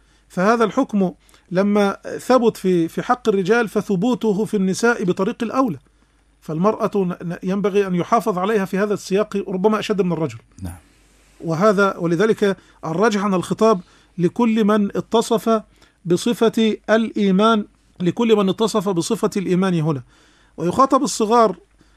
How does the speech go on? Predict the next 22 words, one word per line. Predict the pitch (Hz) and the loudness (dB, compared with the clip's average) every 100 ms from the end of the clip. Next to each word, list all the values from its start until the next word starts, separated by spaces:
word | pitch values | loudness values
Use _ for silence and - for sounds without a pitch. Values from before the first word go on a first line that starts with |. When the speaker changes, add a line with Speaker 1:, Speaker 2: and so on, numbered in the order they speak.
| _ | _
Speaker 1:
ولا | 160 175 254 | -4 0 0
تكليف | 233 - 233 226 | 0 0 0 0
عليهم | 190 202 226 208 | 2 4 4 2
قبل | - 208 | 0 0
البلوغ | 196 170 214 214 | 0 2 0 0
كما | 202 180 175 | 0 2 2
نعلم، | 170 240 240 240 285 | 2 2 2 0 -4
لأن | 165 170 | -6 -6
الخطاب | - - 247 220 | -6 0 2 2
وإن | 208 185 | 0 -2
كان | 240 220 202 | 0 0 0
ظاهره | 175 185 208 226 | 0 2 4 4
للصغار | 196 - 175 202 208 | 2 -2 0 2 2
الذين | 175 175 226 | 2 2 2
لم | 196 180 | 2 2
يبلغوا | 220 214 190 | 2 2 0
الحلم، | 175 247 277 254 _ _ _ _ - | 0 2 2 -2 _ _ _ _ 0
إلا | 233 240 208 220 | 2 2 2 2
أن | 226 | 2
المراد | 208 185 214 190 | 2 2 2 2
به | 185 202 214 - 190 | 0 -2 -2 -4 -4
الكبار | 185 190 170 196 147 | -2 0 2 2 0